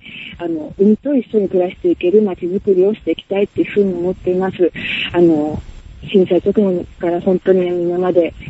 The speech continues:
もですね、あの、全国の皆さんからもいろいろなご支援をいただきまして、あの、そのことにも本当に感謝しています。ありがとうございました。あ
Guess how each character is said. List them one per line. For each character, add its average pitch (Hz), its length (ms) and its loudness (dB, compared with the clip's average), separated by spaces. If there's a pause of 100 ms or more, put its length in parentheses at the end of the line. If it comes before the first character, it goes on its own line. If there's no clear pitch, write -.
(140)
も 151 100 -4
で 151 160 -8
す 175 80 -2
ね、 196 100 4
あ 196 40 0
の、 165 120 -2
全 175 180 0
国 170 200 0
の 165 80 -2
皆 170 180 -2
さ 185 100 -4
ん 170 80 -2
か 175 100 -4
ら 165 100 -4
も 156 140 -6 (180)
い 160 80 0
ろ 165 120 4
い 165 60 4
ろ 175 100 2
な 170 200 2
ご 180 160 -2
支 - 180 -2
援 180 220 4
を 165 60 2
い 160 40 0
た 170 120 -2
だ 170 100 2
き - 120 -2
ま 190 180 4
し - 80 -4
て、 233 320 -2 (360)
あ 170 100 -4
の、 170 160 -2
そ 175 100 -6
の 170 80 -2
こ 175 140 0
と - 80 -6
に 247 100 0
も 269 120 0
本 233 160 0
当 - 80 0
に 220 100 4
感 208 220 0
謝 185 140 -2
し - 80 -10
て - 120 -8
い 165 40 -6
ま 170 160 -6
す。 - 280 -6
あ 165 60 -10
り 165 120 -8
が 165 100 -8
と - 120 -12
う 175 40 -6
ご 170 60 -2
ざ 185 140 -4
い 185 80 -2
ま 190 120 -4
し - 60 -10
た。 190 140 4
あ - 80 2